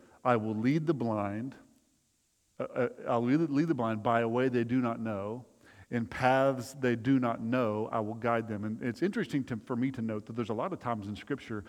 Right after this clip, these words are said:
when the Bible tells us that he will make the blind to see. Remember all those verses that he will make the blind to where they can see,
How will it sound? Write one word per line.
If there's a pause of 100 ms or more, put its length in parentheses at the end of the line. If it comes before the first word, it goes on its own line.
(580)
when
the
Bible
tells
us
that
he
will
make
the
blind
to
see. (680)
Remember
all
those
verses
that
he
will
make
the
blind
to
where
they
can
see,